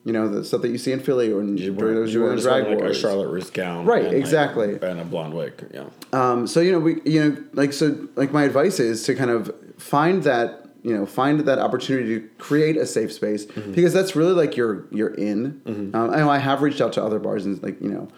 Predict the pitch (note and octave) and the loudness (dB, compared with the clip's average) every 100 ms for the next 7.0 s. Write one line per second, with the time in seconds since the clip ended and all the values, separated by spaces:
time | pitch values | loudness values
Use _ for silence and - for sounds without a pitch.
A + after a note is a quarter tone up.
0 | _ _ - A#2 A#2 A#2 A2+ G#2+ A2+ G#2+ | _ _ -4 0 2 2 0 -2 0 0
1 | - - - - E3 E3 D#3 D#3 D3+ C3 | -2 -12 -16 0 0 2 0 2 0 0
2 | B2 A#2 G#2 G2+ G#2 - A2 - G2 G#2+ | 0 0 -2 -2 -4 -2 -4 -2 -2 -2
3 | A2 - - _ - A2+ B2 A#2 F#2+ - | -4 -12 -20 _ -8 0 0 0 -4 -8
4 | - _ - A2+ - G#2 G#2 G2+ G#2 A2 | -16 _ -6 -4 -2 -2 0 0 0 0
5 | A2+ G#2 G2+ F#2 - _ _ _ - G#2 | 0 -2 -2 -4 -14 _ _ _ -18 -8
6 | - G#2+ G#2 G2 F#2 G#2 G#2 G#2+ C3+ D#3 | -4 -2 -2 -4 -4 -4 -2 -2 -2 -4